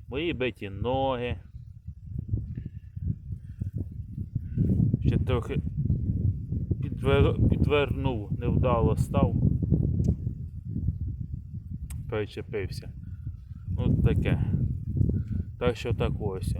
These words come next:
Оце ось. Од-, один коп, це я три-чотири години хожу, а потім два-три дні відходжу від копу.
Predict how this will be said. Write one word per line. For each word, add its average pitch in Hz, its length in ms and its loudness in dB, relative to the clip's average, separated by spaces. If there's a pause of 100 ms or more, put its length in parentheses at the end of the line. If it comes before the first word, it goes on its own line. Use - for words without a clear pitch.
(240)
Оце 104 360 -6
ось. - 200 -12
Од-, 104 400 -4
один 127 360 0
коп, 202 240 2 (600)
це 131 180 0
я 117 140 2
три-чотири 135 800 0
години 117 560 0 (500)
хожу, 170 440 -2 (600)
а 107 100 -4
потім 147 440 0 (3000)
два-три 139 540 2
дні 135 400 -4 (200)
відходжу 117 640 0
від 98 140 -4
копу. - 440 -2